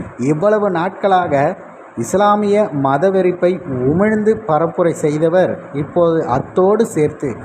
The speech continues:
தமிழர் என வெறுப்பையும் காட்டியிருப்பது மிகவும் கீழ்த்தரமானதாகும். ஆகவே தமிழர்களை திருடர் போல சித்தரிக்கும் விதமாக பேசிய நரேந்திர மோடி தனது பேச்சினை உடனடியாக திரும்ப பெற்று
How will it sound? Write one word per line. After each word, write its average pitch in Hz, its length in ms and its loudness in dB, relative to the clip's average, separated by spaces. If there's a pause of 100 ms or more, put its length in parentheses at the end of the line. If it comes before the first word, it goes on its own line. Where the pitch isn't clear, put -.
(280)
தமிழர் 185 460 0
என 151 260 2 (240)
வெறுப்பையும் 190 680 2
காட்டியிருப்பது 147 840 -2
மிகவும் 143 520 0 (420)
கீழ்த்தரமானதாகும். 127 1200 -2 (200)
ஆகவே 156 500 0 (340)
தமிழர்களை 160 720 0 (100)
திருடர் 208 480 0
போல 180 240 2
சித்தரிக்கும் 180 680 -2
விதமாக 147 500 0
பேசிய 147 520 -4
நரேந்திர 151 560 0
மோடி 147 460 0 (360)
தனது 135 380 -2 (100)
பேச்சினை 170 640 -2
உடனடியாக 147 920 0 (100)
திரும்ப 175 400 0
பெற்று 190 540 -4